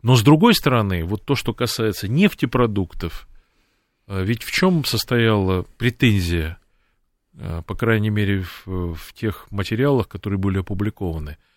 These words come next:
к "Лукойлу" и его деятельности в Болгарии? В том, что, э, через цепочку посредников и перекупщиков, э,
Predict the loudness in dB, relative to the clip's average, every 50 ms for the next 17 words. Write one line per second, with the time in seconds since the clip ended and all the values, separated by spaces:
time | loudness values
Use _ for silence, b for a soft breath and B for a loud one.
0 | _ _ _ _ _ _ _ _ -8 -8 -8 -4 -2 0 2 4 4 4 2 0
1 | -2 -4 -6 -4 -2 -2 -2 -2 -2 -2 -2 0 0 0 -2 -2 -4 -8 -12 -12
2 | -10 -8 -4 -2 -2 -2 -2 -2 -4 -4 -6 -8 -12 -18 -20 _ _ _ _ _
3 | _ _ _ _ _ _ _ -20 -12 -2 4 4 6 6 4 2 0 0 2 2
4 | 2 2 2 -2 -4 _ _ _ _ _ _ _ _ _ _ _ _ _ _ _
5 | -12 -8 -6 -4 -4 -4 -4 -6 -4 -2 -2 -2 -2 -2 -4 -6 -4 -2 -2 0
6 | 0 -2 -4 -4 -4 -4 -4 -4 -8 _ _ -8 -6 -4 -2 0 0 0 0 -2
7 | -4 -6 -8 -12 -10 -10 -6 -4 -4 -4 -4 -4 -6 -8 -6 -6 -6 -6 -8 -10
8 | -14 -14 -16 -18 -20 -20 -20 _ _ _ _ _ _ _ _ _ _ _ _ _
9 | _ _ _ _ _ _ _ _ -8 -6 -4 -4 -4